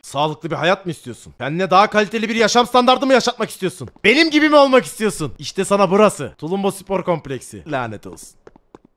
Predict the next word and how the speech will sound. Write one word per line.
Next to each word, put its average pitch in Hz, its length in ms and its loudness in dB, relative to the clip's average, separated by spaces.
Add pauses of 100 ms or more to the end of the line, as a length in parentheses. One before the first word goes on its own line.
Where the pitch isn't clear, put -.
(2500)
<laughs> - 60 -8